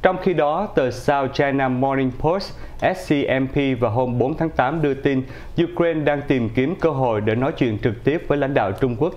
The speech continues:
Tập Cận Bình để nhờ ông Tập giúp chấm dứt chiến tranh.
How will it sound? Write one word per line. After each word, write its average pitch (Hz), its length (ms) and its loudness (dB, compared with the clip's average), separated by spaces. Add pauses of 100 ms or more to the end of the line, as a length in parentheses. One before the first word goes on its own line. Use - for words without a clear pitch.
Tập 107 120 2 (120)
Cận 117 200 0
Bình 123 160 2 (400)
để 127 140 2
nhờ 147 240 2
ông 127 260 0
Tập 110 140 2 (160)
giúp 160 160 0 (120)
chấm 143 220 0
dứt 190 180 -2
chiến 160 180 0
tranh. 147 220 0